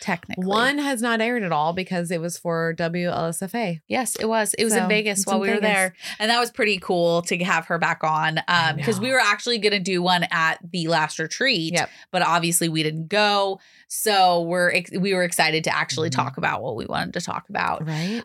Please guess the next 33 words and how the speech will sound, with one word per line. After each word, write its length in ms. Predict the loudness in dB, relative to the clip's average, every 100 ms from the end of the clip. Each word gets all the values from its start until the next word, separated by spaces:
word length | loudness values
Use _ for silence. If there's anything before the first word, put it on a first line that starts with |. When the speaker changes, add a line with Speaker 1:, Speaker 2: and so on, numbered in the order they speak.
| 0
Speaker 1:
Um, 460 | 2 4 2 0 -2
and 160 | 2
then 200 | 2 2
the 240 | 0 -2 -2
next 460 | 0 2 2 2
one 140 | -2 0
is 160 | 0 0
Own 260 | 0 0 0
Bariatrics, 720 | 2 2 2 0 -4 -6 -2
Speaker 2:
Yeah. 80 | -2
Speaker 1:
which 120 | 0
is 140 | -2
Nolani. 840 | 2 2 2 2 2 2 0 -4 -8 -16 _
We, 160 | -4 0
I, 260 | 0 0 -2 0
I 100 | 0
love 260 | 2 0
her 140 | -2 -6
name 320 | -6 -8 -6
so 100 | -2
Speaker 2:
I 100 | 2
Speaker 1:
much. 200 | 2 2
Speaker 2:
know. 80 | 2
Speaker 1:
Nolani. 640 | 2 2 2 2 0 -2
Speaker 2:
It's 120 | -4
a 40 | -4
pretty 300 | -2 -2 -2
name. 340 | -4 -6 -2
Speaker 1:
It 120 | 2 2
is 180 | 2
a 40 | 0
pretty 300 | -2 -2 0
name. 320 | 0 0 -2